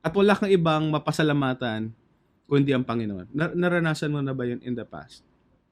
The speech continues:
Ang ibig sabihin ng knowledge na to, na sa dinami-dami, at least for me, no, I hope for you as well, sa dinami-dami ng sitwasyon na isinalba ako ng Panginoon in the past, I can have an assurance na una-una, hindi ito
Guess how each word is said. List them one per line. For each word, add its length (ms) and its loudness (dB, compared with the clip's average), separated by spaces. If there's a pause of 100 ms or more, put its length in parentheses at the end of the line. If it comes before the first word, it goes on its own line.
(680)
Ang 160 -2
ibig 240 4
sabihin 480 2
ng 80 0
knowledge 480 -4
na 80 -8
to, 240 -12 (560)
na 480 -2 (240)
sa 160 2
dinami-dami, 1040 0
at 160 -8
least 240 -2
for 160 0
me, 240 2
no, 160 2
I 160 -4
hope 200 0
for 120 0
you 160 0
as 160 -10
well, 160 -6
sa 160 -2
dinami-dami 680 0
ng 120 -4
sitwasyon 640 -6 (320)
na 80 -10
isinalba 720 -2
ako 80 -8
ng 240 -4
Panginoon 480 -4
in 160 -8
the 80 -8
past, 480 -16 (120)
I 120 0
can 240 -4
have 240 -2
an 160 -2
assurance 680 -4
na 280 -4 (260)
una-una, 400 0
hindi 420 0
ito 160 -4